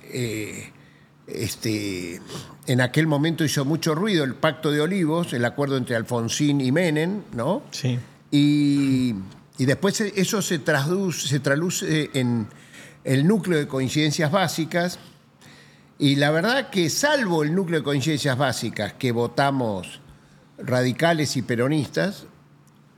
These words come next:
Speaker 1: todos los demás derechos, los nuevos derechos que tiene esta Constitución,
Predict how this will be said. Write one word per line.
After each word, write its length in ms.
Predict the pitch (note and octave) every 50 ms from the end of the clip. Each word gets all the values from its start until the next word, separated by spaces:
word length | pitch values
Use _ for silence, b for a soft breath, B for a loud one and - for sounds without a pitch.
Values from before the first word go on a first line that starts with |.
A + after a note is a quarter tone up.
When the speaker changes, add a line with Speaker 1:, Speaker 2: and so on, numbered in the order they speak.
| _ _ _ _ _ _ _ -
Speaker 1:
todos 240 | E4+ E4 E4 D4 B3+
los 140 | G#3+ E3+
demás 240 | E3+ E3+ F3+ F3+ D#3+
derechos, 540 | E3 E3 F3+ A3 F#3 - - E3 C3 A#2 A#2 - -
los 200 | C3+ C3+ C3 A#2+
nuevos 420 | D#3+ G3+ G#3+ A3+ A3+ G3+ F3 C3+
derechos 420 | C3 C#3+ D3 E3+ F#3+ F3+ - F3 -
que 140 | - C#3 A#2
tiene 360 | - C#3 D3+ D#3+ D#3 C#3 C3+
esta 240 | B2 B2+ - B2 A2
Constitución, 800 | B2 A#2 G#2+ - A#2+ - - A2+ G#2 - D3 D#3+ F#3+ A3+ C#4